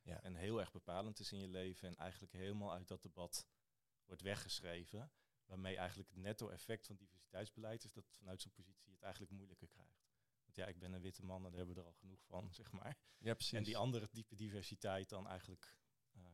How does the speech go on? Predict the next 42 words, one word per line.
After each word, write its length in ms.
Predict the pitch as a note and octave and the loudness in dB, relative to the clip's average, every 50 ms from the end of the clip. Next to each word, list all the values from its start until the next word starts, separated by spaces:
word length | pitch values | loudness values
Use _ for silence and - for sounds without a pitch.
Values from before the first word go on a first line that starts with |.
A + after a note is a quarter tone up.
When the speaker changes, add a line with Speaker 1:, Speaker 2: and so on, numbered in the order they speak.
| F2 - | -18 -10
Speaker 2:
ja, 140 | - - F2 | -4 -2 0
niet 180 | E2 F2+ F2+ - | 0 0 0 -2
wordt 180 | F2+ F2 - | -6 -12 -14
gewaardeerd 460 | - - F#2+ F2 E2 E2+ F2 F2 F2 - | -14 -12 -12 -12 -14 -14 -14 -16 -16 -16
of 100 | G#2+ - | -18 -20
geweerd. 640 | - - F2+ E2+ E2+ E2+ E2+ G2 A2+ - - - - - | -18 -18 -16 -14 -12 -12 -12 -14 -14 -14 -16 -18 -18 -18
Dus 180 | - - - | -20 -14 -8
dat, 240 | - G2+ F#2 - - | -4 -4 -2 -2 -4
eh, 220 | F2+ F2 F2 F2 F2 F2 - _ _ _ _ _ _ _ _ _ _ _ _ _ _ _ _ _ _ - | -6 -8 -10 -12 -16 -18 -20 _ _ _ _ _ _ _ _ _ _ _ _ _ _ _ _ _ _ -2
ja, 160 | - F#2+ E2+ | 0 2 2
ik, 100 | F2 E2+ | 2 2
ik, 240 | C3+ C3 A#2 - - | 0 -2 -2 -4 -4
ik 180 | - A#2+ G2+ | -6 -4 2
ben 160 | - A2 G#2+ | 4 6 8
heel 160 | G#2+ G#2+ A2 A2 | 8 8 8 8
erg 300 | G#2+ G#2 - - - - | 8 6 6 2 -2 -2
op 160 | A#2+ G#2+ - | -2 0 4
zoek 180 | - B2 A2 | 4 4 4
naar 180 | - A2 G#2 G2+ | 4 2 2 2
van 160 | - A2 G#2 | 2 2 4
wat, 280 | G2+ G#2+ G#2+ - - - - | 4 4 4 4 0 -10 -4
wat 200 | - G#2+ G#2+ - | 0 2 2 4
zien 300 | - - B2+ B2 A#2+ A2+ | 4 4 4 4 4 4
we 60 | G2 G2 | 2 0
niet. 340 | F#2 F2+ F2 E2+ E2 - | 0 -2 -2 -4 -6 -8
En 180 | - - F#2 F#2 | -8 -8 -6 -6
ik 100 | F2+ D#2+ | -4 0
denk 160 | - F#2 F#2+ | 0 0 0
dat 140 | - G2 - | -2 -4 -6
de 80 | - F2+ | -4 -2
regio 420 | F#2 F#2+ G2+ G#2+ G#2+ - G2+ F#2 | 0 2 2 0 0 -4 -6 -6
tot 200 | - - G#2 - | -6 -6 -8 -8
voor 140 | - G#2+ - | -8 -8 -6
kort 220 | - G#2+ F2+ - | -6 -6 -4 0
ook 200 | - F#2 - - | 0 0 0 0
zoiets 280 | - - C3 C3+ C3 C3 | -2 -2 0 0 -2 -2
was. 400 | C3 C3 C#3+ D#3 C#3+ - - - _ _ _ _ _ _ _ _ _ _ _ _ _ _ _ | 0 0 0 0 -2 -6 -8 -8 _ _ _ _ _ _ _ _ _ _ _ _ _ _ _
Alleen 400 | - G#2+ G2 F#2 F#2 F2+ F2+ F2+ | 2 2 4 6 6 4 4 4
dat 520 | E2+ F2+ F2 F2+ - - - - - - - - | 4 2 2 2 2 0 0 0 -2 -4 -8 -10
staat 320 | - - - G2 F2+ F2+ | -4 2 4 4 4 4
nu 180 | G2+ G#2 G2+ G2+ | 0 -4 -6 -6
ineens 560 | G2 G2 F#2+ F#2+ G2 F#2 - - - - | -4 -2 0 0 0 0 0 0 0 -4